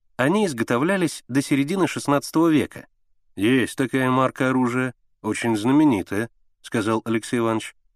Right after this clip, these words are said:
«Изображением волка или собаки», — продолжал смелее Миша,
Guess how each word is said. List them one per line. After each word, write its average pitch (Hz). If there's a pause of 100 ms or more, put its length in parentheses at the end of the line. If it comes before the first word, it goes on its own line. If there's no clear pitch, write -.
(240)
«Изображением 151
волка 170
или 139
собаки», — 190 (460)
продолжал 117
смелее 107
Миша, -